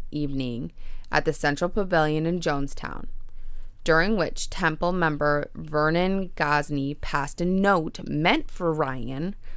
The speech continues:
requesting assistance for himself and another Temple member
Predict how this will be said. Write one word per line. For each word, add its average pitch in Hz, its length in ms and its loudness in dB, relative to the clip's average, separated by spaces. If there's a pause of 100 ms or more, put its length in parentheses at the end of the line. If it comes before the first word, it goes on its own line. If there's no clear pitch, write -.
(180)
requesting 180 720 4
assistance 160 560 0
for 165 140 -2
himself 156 560 2
and 175 100 0
another 151 440 2
Temple 147 360 -4
member 143 460 -2